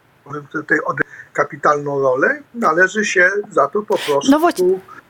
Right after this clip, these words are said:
Speaker 1: takie proste słowo: „Dziękuję”.
Speaker 2: No właśnie, bo jakby co do roli polskiego społeczeństwa chyba nikt na świecie nie ma, e, wątpliwości,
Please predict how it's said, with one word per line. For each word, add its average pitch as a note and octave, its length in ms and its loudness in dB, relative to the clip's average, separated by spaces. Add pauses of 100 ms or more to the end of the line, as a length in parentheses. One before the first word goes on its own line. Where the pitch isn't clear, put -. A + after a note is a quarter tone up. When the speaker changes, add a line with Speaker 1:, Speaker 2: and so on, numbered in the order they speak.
(120)
Speaker 1:
takie F3+ 220 0
proste F#3 360 0
słowo: D#3 400 2 (600)
„Dziękuję”. G#3+ 380 2 (380)
Speaker 2:
No D4+ 120 6
właśnie, F4 260 2
bo C#4 120 4
jakby D4 280 4
co D#4 140 2
do D4+ 120 4
roli F#4 160 4 (100)
polskiego F#4 380 2
społeczeństwa E4+ 600 2
chyba C#4+ 200 2
nikt E4 360 2
na D4 100 6
świecie D4+ 400 2
nie D4 240 8
ma, G3+ 460 4
e, A3+ 220 4
wątpliwości, A3+ 1120 2